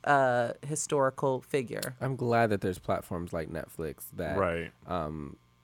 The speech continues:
Speaker 2: can greenlight these type of things
Speaker 3: That's
Speaker 2: and, and
Speaker 3: huge.
Speaker 2: give them the,
Speaker 1: Yes.
Speaker 2: the, the publicity that they need.
Speaker 1: Yes, this is totally unrelated, but I just thought about it. Uh,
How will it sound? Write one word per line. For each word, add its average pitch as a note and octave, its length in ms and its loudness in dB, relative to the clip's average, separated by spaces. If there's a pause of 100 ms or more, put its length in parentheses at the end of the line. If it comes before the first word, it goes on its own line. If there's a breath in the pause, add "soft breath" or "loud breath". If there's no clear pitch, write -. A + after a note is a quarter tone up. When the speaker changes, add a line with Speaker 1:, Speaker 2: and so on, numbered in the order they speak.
Speaker 2:
can G2 180 -2
greenlight D#2+ 380 -4
these E2 140 -6
type D#2+ 220 -8
of D#2+ 60 -12
things - 500 -8
Speaker 3:
That's D#2+ 260 -2
Speaker 2:
and, - 80 -8 (120)
and F2+ 120 -2
Speaker 3:
huge. F2 40 -12
Speaker 2:
give F#2 300 -4
them D#2 360 -4 (380)
the, F2+ 160 0
Speaker 1:
Yes. C3 440 -2
Speaker 2:
the, F#2 80 -2
the F2 120 -2 (720)
publicity - 480 -6
that - 180 -14
they - 80 -12
need. B2+ 420 -12
Speaker 1:
Yes, D#3 300 2
this C#4+ 140 -2
is D4+ 100 0
totally G#3+ 340 2
unrelated, E3 480 2
but D3+ 80 2
I F3+ 80 4
just G3 180 -6
thought F3 180 6
about C#3 260 6
it. B2+ 120 2
Uh, C3 360 6